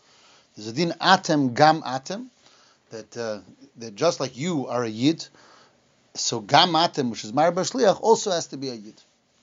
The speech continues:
Al Kapanim, we see from this Rambam that he has two different miyutim in shlichus. There's a, a, a, a cheresh, sheitev, a koton, are nismayit, 'cause they don't have das. That's one type of a problem. They don't have das. A goy grada does have das,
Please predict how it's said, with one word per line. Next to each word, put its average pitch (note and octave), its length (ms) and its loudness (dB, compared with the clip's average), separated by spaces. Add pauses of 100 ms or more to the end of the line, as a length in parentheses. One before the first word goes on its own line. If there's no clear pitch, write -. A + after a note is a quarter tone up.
(760)
Al A#2 100 -6
Kapanim, A#3+ 300 4
we F3+ 100 4
see B3 160 0
from G#3 160 -4
this D#3+ 160 -6
Rambam D#3 560 2 (240)
that C3+ 200 -2
he D3 120 0
has F#3 240 2
two - 180 -4
different F3+ 460 -2
miyutim C#3+ 840 2
in C#3 80 0
shlichus. - 640 -4 (520)
There's B2+ 140 -2
a, G#2+ 260 -2
a, C3 40 2
a, B2+ 280 2 (120)
a - 40 -4
cheresh, C#3+ 640 6
sheitev, C3 160 -4
a C#3+ 80 2
koton, C3+ 560 2
are C3 100 -2
nismayit, C3 640 2
'cause A#2 160 -2
they A#2 60 0
don't B2+ 100 8
have E3 140 6
das. - 520 4
That's - 160 -20
one A3+ 140 -4
type F#3+ 220 -4
of C#3+ 100 -4
a C#3+ 60 -2
problem. B2+ 420 -4 (180)
They G2+ 80 -20
don't A#2 100 -8
have D3 100 -6
das. F#3+ 320 -6 (680)
A C#3+ 120 2
goy F3 260 6
grada F#3+ 320 4
does A3 240 6
have F4 180 0
das, - 440 -8